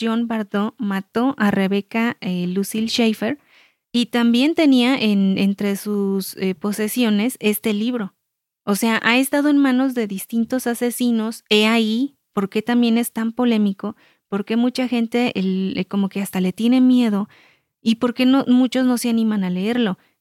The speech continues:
De hecho, también hay diferentes como teorías de conspiración que dicen que este libro tiene mensajes secretos, que es un instrumento de la cia para, para crear asesinos o para modificar la mente, que puede inducir hipnosis.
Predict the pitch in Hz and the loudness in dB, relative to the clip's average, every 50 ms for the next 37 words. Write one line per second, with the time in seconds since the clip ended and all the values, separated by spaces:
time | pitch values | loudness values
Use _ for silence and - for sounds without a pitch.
0 | _ 214 196 214 214 220 220 226 - 277 285 269 262 254 233 233 233 226 233 - | _ -2 0 2 2 2 0 0 -2 -2 -2 0 0 0 2 2 2 2 0 0
1 | - 226 226 226 220 247 254 - 208 208 202 208 - 233 220 - - 208 196 190 | 2 2 2 2 2 0 -2 0 0 0 0 0 -2 -4 -6 -6 -6 -6 -6 -4
2 | - 208 208 202 208 208 208 214 - - - 220 208 226 220 - 220 202 190 - | -2 0 0 2 2 0 -2 -4 -6 -8 -8 -6 -4 -4 -4 -2 -2 -2 -2 -2
3 | - 196 190 185 180 - - 202 196 190 214 233 240 226 - 214 208 202 202 196 | -2 -2 -2 -2 -2 -4 -2 -2 -2 0 0 0 -2 -2 -2 -2 0 0 0 -2
4 | 214 226 220 - 202 202 190 - 226 220 220 226 208 220 226 226 - 214 202 202 | -2 -4 -2 -2 -2 -4 -2 -2 -2 0 0 2 0 0 -2 -2 -2 0 0 2
5 | 208 214 214 202 185 - 196 185 - 208 190 - 175 - - 208 226 233 226 - | 2 2 0 0 -2 -2 -4 -4 -4 -6 -6 -6 -8 -4 -2 0 0 0 -2 -2
6 | - 226 220 220 226 - - - 202 202 202 - 214 208 214 208 196 - - 190 | -4 -4 -2 -2 -4 -6 -4 -4 -2 -2 -2 -2 -2 -2 -2 -2 -4 -6 -6 -4
7 | 190 196 202 214 226 - 240 240 240 - - 190 196 185 180 175 170 - - - | -4 -2 -4 -4 -4 -2 -2 -2 -2 -2 -2 -2 -2 -2 0 -2 -4 -4 -4 -2
8 | 247 247 226 196 202 226 - _ _ _ _ _ _ _ _ _ - 190 190 185 | 0 0 0 0 -2 -4 -8 _ _ _ _ _ _ _ _ _ -2 0 0 0
9 | 185 180 180 175 - - - - 196 190 185 185 180 175 175 175 170 170 170 170 | 0 0 -2 -2 -4 -6 -6 -4 -4 -2 -2 -2 -2 -4 -4 -4 -4 -6 -6 -6
10 | 180 170 - _ - 214 214 208 208 208 214 214 214 - 190 185 - 220 220 226 | -8 -8 -8 _ -4 -2 0 0 0 0 0 -2 -2 -6 -8 -8 -4 -2 0 0
11 | 214 202 190 190 - 196 - 190 185 180 180 180 175 185 - - 180 - - 196 | 0 0 -2 -2 -4 -8 -8 -8 -6 -6 -6 -6 -8 -8 -12 -12 -14 -10 -8 -4
12 | 190 190 190 190 190 190 196 208 214 220 - - 202 202 208 - _ _ _ _ | -2 0 0 2 2 2 2 2 0 0 0 -2 -2 -2 -2 -4 _ _ _ _
13 | _ _ _ _ _ _ - 208 202 196 196 196 190 190 190 _ - 220 214 214 | _ _ _ _ _ _ 0 2 2 4 4 2 2 0 -2 _ -4 -2 0 2
14 | 220 220 214 208 190 - - 196 185 196 185 - 190 196 214 226 240 240 - - | 2 0 0 0 -4 -4 -4 -4 -4 -4 -4 -4 -4 -2 -2 -2 -2 -2 -4 -6
15 | 233 233 233 240 240 - | -4 -4 -4 -4 -4 -8